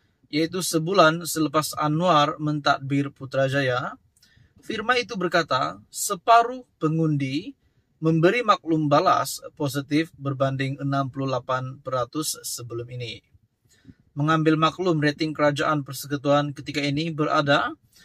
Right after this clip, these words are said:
pada tahap empat puluh satu peratus berbanding lima puluh empat peratus pada Disember. Kaji selidik menunjukkan tahap tidak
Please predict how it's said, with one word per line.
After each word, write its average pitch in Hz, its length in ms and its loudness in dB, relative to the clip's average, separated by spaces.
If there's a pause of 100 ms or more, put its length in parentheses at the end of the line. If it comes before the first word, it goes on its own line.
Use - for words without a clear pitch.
(220)
pada 160 240 2
tahap 165 320 -2
empat 156 400 -2
puluh 151 160 -2
satu 147 320 -2
peratus 139 560 -2
berbanding 139 720 -2
lima 135 240 -4
puluh 131 240 -10
empat 127 160 -4
peratus 135 480 -2
pada 123 240 -4
Disember. 135 640 0 (1040)
Kaji 156 320 2
selidik 151 560 0
menunjukkan 139 800 -2 (400)
tahap 185 400 4
tidak 170 240 0